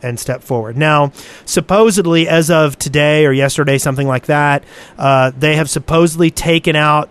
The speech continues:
the D N S, uh, takedown stuff out of the bill, but I still think it's important to, you know, oppose it because it's still not going, I mean, you know, movie profits, music profits, all these are up, they're not down.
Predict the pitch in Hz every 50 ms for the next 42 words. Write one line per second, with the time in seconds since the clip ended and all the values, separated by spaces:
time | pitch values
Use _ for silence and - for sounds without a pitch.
0 | - - 143 131 143 139 135 131 123 120 147 151 156 147 143 143 147 156 151 -
1 | - - - - - _ _ _ _ _ _ _ _ _ _ _ _ _ _ -
2 | - 151 147 147 143 139 135 131 127 - - _ _ - 170 156 139 - 160 156
3 | 160 160 151 - - 180 170 165 165 - - - 170 165 165 165 165 151 160 151
4 | 147 170 170 170 170 170 170 170 165 _ - - - - - - - _ 151 147
5 | 143 139 - - - 170 160 151 147 - 170 147 135 147 131 - 147 135 - -
6 | 143 143 139 131 131 127 - _ - 147 - 156 139 131 127 127 123 123 123 -
7 | - 143 135 131 123 120 120 120 - _ 156 135 - - 156 151 147 143 143 139
8 | - - 135 - 151 139 131 139 - - - - - 165 160 160 160 151 147 143
9 | 143 143 143 - - 135 139 135 139 135 131 127 127 123 - _ _ _ _ _
10 | _ _ _ _ - - - 170 175 175 165 165 - _ _ _ _ _ _ -
11 | - 247 196 175 165 151 139 151 165 190 196 214 202 - - 160 160 160 156 -
12 | 165 156 - - - - - _ - 156 165 165 156 160 - - 156 151 143 135
13 | - 143 131 - - - 151 151 156 147 135 147 - 135 131 123 - 139 131 127
14 | 123 117 - 123 110 104 104 113 127